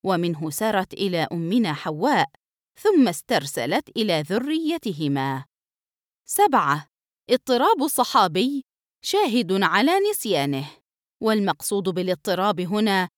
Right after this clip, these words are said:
أن الراوي الوحيد لم يحفظه جيدًا ولم يضبطه،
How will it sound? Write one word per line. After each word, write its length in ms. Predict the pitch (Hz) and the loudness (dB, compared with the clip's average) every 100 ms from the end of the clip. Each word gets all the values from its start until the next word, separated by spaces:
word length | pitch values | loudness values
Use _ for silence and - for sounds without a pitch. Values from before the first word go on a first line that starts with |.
| _ _ - | _ _ -2
أن 180 | 226 226 | 2 2
الراوي 580 | 196 190 285 262 254 233 | 2 2 4 2 2 2
الوحيد 560 | 226 220 - 247 262 226 | 2 0 0 -2 0 0
لم 260 | 220 214 | 0 0
يحفظه 600 | 202 202 - 214 175 175 | -2 -4 -4 -4 -4 -6
جيدًا 720 | 185 208 226 214 180 190 190 180 | -2 0 0 -2 -2 -2 -2 -2
ولم 360 | 269 427 427 | 0 2 2
يضبطه، 840 | 247 180 143 269 - - 175 151 | 2 0 -2 -4 -4 -8 -8 -8